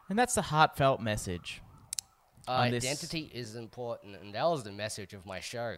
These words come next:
Speaker 2: kind
Speaker 1: And
Speaker 2: of.
Speaker 1: identity is fluid. You can change your identity.
Speaker 2: If you start off with everyone hating you, <laughs> you can eventually, you work hard and take a lot of shit,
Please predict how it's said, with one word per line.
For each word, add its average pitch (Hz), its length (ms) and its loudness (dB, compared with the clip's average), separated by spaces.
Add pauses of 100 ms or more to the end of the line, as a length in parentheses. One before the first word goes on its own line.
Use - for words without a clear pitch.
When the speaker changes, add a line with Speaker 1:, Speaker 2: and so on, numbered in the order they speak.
Speaker 2:
kind 120 280 -4
Speaker 1:
And 113 100 -8
Speaker 2:
of. - 100 -12
Speaker 1:
identity 117 500 -4
is 101 100 -4
fluid. 113 500 -2 (420)
You 117 140 -6
can 143 120 -6
change 170 320 -4
your 107 100 -2
identity. 76 600 -8 (800)
Speaker 2:
If 120 220 -4
you 165 140 -2
start 151 360 6
off 131 280 2
with 104 180 -8
everyone 123 380 -2
hating 110 440 -8
you, 98 240 -12 (500)
<laughs> - 40 -6 (1500)
you 151 100 -10
can 180 100 -2
eventually, 165 540 2
you 147 280 -10
work 185 300 4
hard 147 440 4 (960)
and 120 140 -10
take 170 220 2
a 175 60 0
lot 165 180 4
of 143 80 0
shit, 165 420 -2